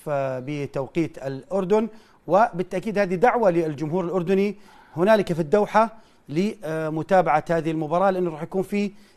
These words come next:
ازدحام كبير جدًا على موضوع ال-، التذاكر مع الأشقاء العراقيين.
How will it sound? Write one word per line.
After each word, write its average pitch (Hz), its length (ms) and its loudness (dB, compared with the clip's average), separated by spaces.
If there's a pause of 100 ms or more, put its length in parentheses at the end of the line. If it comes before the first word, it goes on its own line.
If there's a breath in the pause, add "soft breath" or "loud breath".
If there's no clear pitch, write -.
(120)
ازدحام 190 800 2
كبير 190 400 0
جدًا 190 420 -2 (320 loud breath)
على 180 260 6
موضوع 170 420 2
ال-، 160 180 0
التذاكر 151 720 0
مع 156 140 0
الأشقاء 151 360 0
العراقيين. 120 460 -4